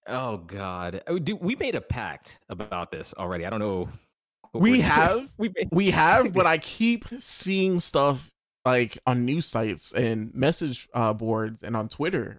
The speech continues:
Speaker 2: about this game. I, and this is gonna be just a discussion about why is it still a thing? But if you haven't guessed yet, we're talking about Anthem, guys.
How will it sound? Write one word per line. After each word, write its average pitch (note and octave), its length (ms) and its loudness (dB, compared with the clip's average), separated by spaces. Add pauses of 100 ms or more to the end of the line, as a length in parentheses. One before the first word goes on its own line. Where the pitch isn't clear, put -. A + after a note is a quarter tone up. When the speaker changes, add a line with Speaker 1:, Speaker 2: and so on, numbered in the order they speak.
Speaker 2:
about B2 240 0
this B2 180 -6
game. C3 460 -2 (880)
I, F3 440 6 (320)
and F3 120 2
this C#4+ 100 -2
is B3 120 -6
gonna G3+ 120 4
be D#3+ 120 0
just C#3+ 200 -4
a C3 60 0
discussion A2 640 -4 (160)
about A2+ 480 2 (1600)
why C3 200 2
is D#3 140 0
it - 120 -10
still D3 260 -4
a A#2 60 -2
thing? D3 420 -6 (1700)
But E3+ 120 4
if E3 100 4
you C#4 80 2
haven't G3+ 220 2
guessed A2+ 260 -2
yet, A#2 200 2 (320)
we're F#3+ 100 6
talking B3+ 260 6
about C3 240 2
Anthem, A2 300 -8
guys. A#2 460 -6